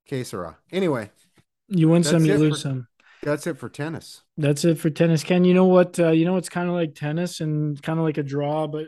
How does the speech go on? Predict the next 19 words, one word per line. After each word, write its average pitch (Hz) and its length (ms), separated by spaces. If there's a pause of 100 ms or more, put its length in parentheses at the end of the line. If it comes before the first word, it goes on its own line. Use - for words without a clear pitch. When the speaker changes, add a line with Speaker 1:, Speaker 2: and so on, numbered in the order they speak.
Speaker 2:
it, 151 220
it, 165 240
it 160 140
kinda 156 340
reduces 147 520
as 147 160
you 147 60
get 147 160
down 143 220
to 147 80
one. 147 360 (480)
It's - 100
like 175 140
a, 143 200
it's 170 160
like 220 160
a - 20
Speaker 1:
Pickle-, 139 100
Speaker 2:
list. 143 380